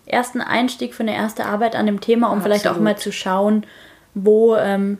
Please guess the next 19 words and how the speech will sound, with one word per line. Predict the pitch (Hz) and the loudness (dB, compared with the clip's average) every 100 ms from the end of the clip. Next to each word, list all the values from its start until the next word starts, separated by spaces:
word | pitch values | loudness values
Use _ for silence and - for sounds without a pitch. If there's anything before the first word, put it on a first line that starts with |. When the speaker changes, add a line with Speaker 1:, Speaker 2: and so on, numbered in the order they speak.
| _ | _
Speaker 1:
steht | - - 233 254 | -12 -2 0 0
die | |
Person | 214 214 190 196 | 0 0 0 -2
gerade, | 196 185 185 190 | -4 -2 0 0
ist | 196 - | -2 -4
es | 196 - | -8 -8
gut, | - 202 - _ - - - - | -6 -6 -6 _ -20 -20 -20 -4
auch | - 214 | 0 0
erstmal | 240 214 226 | 0 -2 -2
telefonisch | 220 220 208 226 254 269 | 2 0 0 0 0 -2
zu | - | -8
beginnen. | 240 247 262 269 | -6 -4 0 0
Speaker 2:
Absolut. | 165 151 - - - - - - - - | 0 -4 -10 -20 -20 -20 -20 -20 -12 2
Speaker 1:
Und | - 254 | 4 4
wenn | 240 233 | 4 2
du | 269 | 4
jetzt | 320 320 320 | 4 4 2
gerne | 220 220 220 | 0 2 2
mit | 214 208 | 2 0